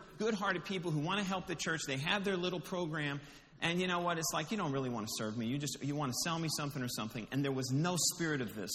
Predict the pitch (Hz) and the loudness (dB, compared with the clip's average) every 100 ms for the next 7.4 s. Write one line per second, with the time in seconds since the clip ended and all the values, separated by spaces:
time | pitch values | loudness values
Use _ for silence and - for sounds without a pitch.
0 | - 117 120 117 120 123 110 98 - - | -4 0 0 0 0 0 0 -4 -6 -14
1 | - - _ _ - - 208 185 220 247 | -20 -20 _ _ 2 4 6 6 4 4
2 | 202 220 - 180 185 156 156 143 151 139 | 4 4 4 2 2 0 0 2 2 2
3 | 135 180 185 180 170 - 165 156 156 - | 2 2 2 2 0 0 0 0 0 0
4 | 147 151 - 143 110 117 - - - _ | 0 0 0 0 0 -2 -10 -20 -20 _
5 | _ _ 151 151 - - 226 247 214 220 | _ _ 6 6 2 2 4 6 4 4
6 | - 214 208 151 127 - - 214 226 180 | 4 2 4 4 4 4 4 4 4 2
7 | - 175 160 | 2 2 2